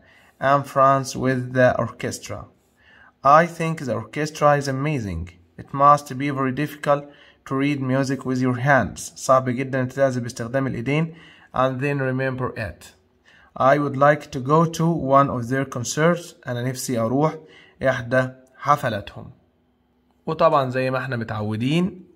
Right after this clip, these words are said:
كل كام وحدة بيبقى فيه story، بيبقى فيه قصة. كان عندنا قصة Time Machine في الترم التاني، آلة الزمن في يونت سفن. النهاردة عندنا قصة اسمها Little Woman، الامرأة الصغيرة، by لويزا ماي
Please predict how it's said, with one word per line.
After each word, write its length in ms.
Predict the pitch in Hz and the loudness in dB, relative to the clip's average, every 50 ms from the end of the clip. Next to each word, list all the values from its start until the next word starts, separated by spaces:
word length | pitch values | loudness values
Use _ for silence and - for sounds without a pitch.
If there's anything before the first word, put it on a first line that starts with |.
| _ | _
كل 300 | - 156 143 131 120 113 - - - - - | -2 0 0 2 0 0 -2 -6 -12 -8 -2
كام 220 | 147 143 139 135 | 0 2 2 4
وحدة 300 | 139 147 147 147 151 160 | 4 2 2 2 0 0
بيبقى 280 | 151 143 131 98 113 113 | 2 2 2 0 0 -2
فيه 160 | - - 147 | -2 -4 -4
story، 560 | - - - - 147 139 143 156 175 190 175 | -4 -6 -4 0 0 2 4 4 2 2 2
بيبقى 280 | 147 131 - 101 107 104 | 0 0 0 0 -2 -2
فيه 120 | - 131 | -4 -6
قصة. 500 | 123 - 139 143 - - 160 175 180 170 - - - - - _ _ _ | -6 -4 -6 -6 -2 -2 0 0 0 -2 -8 -18 -20 -20 -20 _ _ _
كان 120 | - 127 117 | 0 2 2
عندنا 300 | 113 113 113 123 131 120 | 2 2 2 4 4 2
قصة 340 | - - 135 - - 127 | 2 0 -2 -2 -4 -6
Time 520 | 117 - - - 135 131 131 120 117 113 110 | -6 -4 0 2 4 4 4 2 0 0 -2
Machine 420 | - - 135 151 160 165 175 165 | -2 -2 0 0 0 0 -2 -4
في 60 | - | -8
الترم 320 | 131 123 - 131 127 123 117 | -10 -10 -6 -6 -4 -4 -4
التاني، 540 | 110 - - 135 143 156 165 160 - - 127 | -6 -4 -2 0 2 2 2 0 0 0 0
آلة 140 | 127 120 123 - | 0 0 0 -4
الزمن 360 | 110 110 123 123 123 127 123 | -4 0 0 2 2 2 0
في 140 | 120 - 123 | -2 -2 -2
يونت 240 | 123 123 120 110 104 | -2 0 0 0 -2
سفن. 480 | - - 139 135 135 165 180 190 190 180 - - - - - _ _ _ 139 | -4 -2 -2 0 2 2 2 2 2 -2 -8 -16 -20 -20 -20 _ _ _ -6
النهاردة 460 | 135 135 135 139 147 139 127 131 120 | -2 0 4 4 4 2 2 0 0
عندنا 360 | 120 120 120 131 131 131 127 | 0 0 -2 -2 -2 -2 -2
قصة 320 | 127 127 139 127 127 - | -2 -4 -6 -6 -6 -6
اسمها 280 | 117 - - 120 117 117 | -8 -4 -4 -2 0 0
Little 360 | 120 127 123 123 - 135 127 | 0 0 0 0 -2 -2 0
Woman، 600 | 123 131 143 135 117 104 101 98 - - - - 113 | 2 4 4 4 4 2 0 -2 -4 -8 -6 -6 -6
الامرأة 480 | 117 - 107 113 110 120 127 123 120 | -4 -4 -6 -4 2 6 6 6 6
الصغيرة، 640 | 117 - - - 104 107 127 143 156 160 156 151 151 | 6 2 -2 -6 -4 -4 -2 2 4 4 4 4 6
by 320 | 135 135 131 135 127 120 | 8 8 8 8 6 2
لويزا 460 | 117 117 120 127 127 127 127 135 123 | -2 -2 -2 -2 -2 -2 -4 -6 -6
ماي 400 | 117 117 117 120 120 113 - - | -4 -4 -4 -4 -4 -6 -8 -12